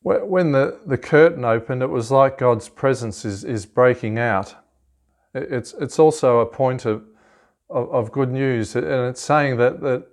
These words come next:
that God's presence is joined to everything that, that Jesus did and said, the significance of, of who he is, uh, then and for us now,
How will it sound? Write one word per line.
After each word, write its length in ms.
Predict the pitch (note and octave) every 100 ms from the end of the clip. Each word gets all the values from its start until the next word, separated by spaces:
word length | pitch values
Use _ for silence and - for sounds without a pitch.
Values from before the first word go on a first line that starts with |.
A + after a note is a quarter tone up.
| _ _ -
that 360 | B2+ - _
God's 320 | - C#3 A#2
presence 540 | - - C3+ A#2 A2 -
is 160 | G2+
joined 480 | - B2+ C3 C3+ A#2+
to 180 | - A2
everything 520 | C3+ C3+ B2 A#2+ A2
that, 220 | A2 A2 A2 _ _ _ -
that 160 | A2
Jesus 580 | - A#2+ A2 A2+ G2+ F#2+
did 560 | - - C#3 C#3 C#3 B2
and 180 | G2+ G2
said, 520 | - C3 C3 B2+ A#2
the 100 | G2
significance 960 | - G2+ A2 C3+ C#3 B2 B2+ A2+ -
of, 240 | A2 G#2 - _ _ _ -
of 140 | G2+
who 220 | F#2 C3+
he 180 | B2+ A2+
is, 440 | B2 B2+ B2 - _ _ _ _ _ -
uh, 320 | G2+ F#2+ G2 - _ _ _ _ _ _ -
then 680 | G2+ G#2 B2+ C3 B2+ B2+ C3 _
and 180 | A#2+ A2
for 240 | - A#2+
us 240 | A#2+ A#2+ -
now, 520 | A#2+ B2 G2+ G2+ A2+